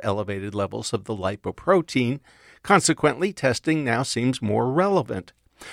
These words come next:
A study published in jama Cardiology confirms that people with high amounts of lipoprotein A in their bloodstreams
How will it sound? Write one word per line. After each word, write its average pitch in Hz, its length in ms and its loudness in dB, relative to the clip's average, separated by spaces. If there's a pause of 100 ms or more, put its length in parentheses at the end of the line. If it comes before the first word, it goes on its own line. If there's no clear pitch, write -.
(120)
A 214 60 8
study 180 320 6
published 175 400 2
in 135 120 4
jama 147 320 4
Cardiology 147 800 0
confirms 208 720 0
that - 240 2
people 208 400 -2
with 165 180 4
high - 280 0
amounts 180 440 2
of 104 140 0
lipoprotein 170 800 0
A 151 140 2
in 175 120 0
their 175 120 2
bloodstreams 117 720 0